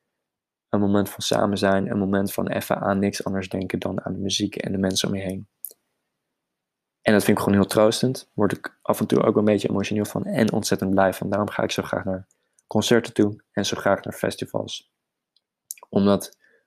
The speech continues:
verbonden gevoel en om te kunnen genieten van de muziek waar ik al die jaren naar heb geluisterd. Dat was even een korte introductie over mijn relatie met muziek en mijn relatie met live muziek.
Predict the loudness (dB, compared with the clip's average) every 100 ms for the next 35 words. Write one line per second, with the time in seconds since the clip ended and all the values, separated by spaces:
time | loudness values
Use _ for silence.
0 | -6 0 4 4 2 0 2 2 0 _
1 | _ _ _ _ _ _ -4 -2 0 -2
2 | -6 _ _ _ _ _ 0 0 0 0
3 | 0 0 -4 -4 -4 -6 -4 -2 0 -2
4 | -2 0 2 4 2 -4 -12 _ _ _
5 | _ _ -4 -2 0 2 2 2 -4 -10
6 | -4 -4 -4 -2 4 6 4 0 -8 -12
7 | _ _ _ _ _ _ _ 4 6 6
8 | 2 2 2 2 0 0 0 0 0 0
9 | 0 0 0 2 2 0 -8 _ _ _
10 | _ _ _ _ 0 4 6 6 2 -4
11 | -2 0 0 0 -6 _ -4 0 2 4
12 | 4 4 2 -4 -4 -6 -18 _ _ _
13 | _ _ -10 2 6 6 6 -2 -8 -10
14 | -14